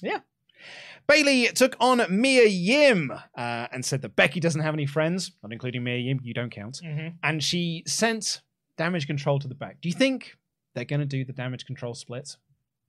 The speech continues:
Speaker 1: No.
Speaker 2: You know?
Speaker 1: No.
Speaker 2: I think they're gonna do something at the Rumble.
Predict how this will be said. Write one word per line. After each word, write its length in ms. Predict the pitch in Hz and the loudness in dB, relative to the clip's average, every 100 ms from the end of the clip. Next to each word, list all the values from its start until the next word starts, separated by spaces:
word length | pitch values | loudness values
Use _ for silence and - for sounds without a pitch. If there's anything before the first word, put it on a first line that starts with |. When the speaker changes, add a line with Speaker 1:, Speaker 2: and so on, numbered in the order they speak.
| _ - | _ -8
Speaker 1:
No. 260 | 147 147 143 - _ _ _ _ _ _ - | -4 -4 -8 -16 _ _ _ _ _ _ -8
Speaker 2:
You 80 | 269 | -6
know? 160 | 480 440 _ _ | -6 -8 _ _
Speaker 1:
No. 200 | 262 262 247 - | -14 -14 -14 -6
Speaker 2:
I 140 | 147 | -4
think 120 | 170 | -4
they're 80 | 131 | -6
gonna 120 | 110 | -10
do 80 | 92 | -14
something 220 | 87 90 82 | -18 -20 -20
at 60 | |
the 60 | 80 | -20
Rumble. 360 | 82 82 82 | -20 -20 -20